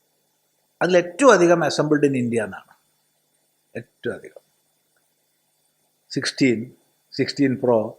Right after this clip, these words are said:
സിക്സ്റ്റീൻ പ്രോ മാക്സ്, സിക്സ്, ഫിഫ്-, ഏ, ഫിഫ്റ്റീൻ പ്രോ മാക്സ് ഒക്കെ ഇവിടുന്ന് പോണതാ.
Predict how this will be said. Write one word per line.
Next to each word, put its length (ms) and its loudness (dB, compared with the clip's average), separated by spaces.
സിക്സ്റ്റീൻ 360 -4
പ്രോ 200 0
മാക്സ്, 440 -4
സിക്സ്, 220 -12
ഫിഫ്-, 400 -6
ഏ, 280 -4
ഫിഫ്റ്റീൻ 540 -4
പ്രോ 160 0
മാക്സ് 400 -4
ഒക്കെ 340 -2
ഇവിടുന്ന് 340 0
പോണതാ. 360 -12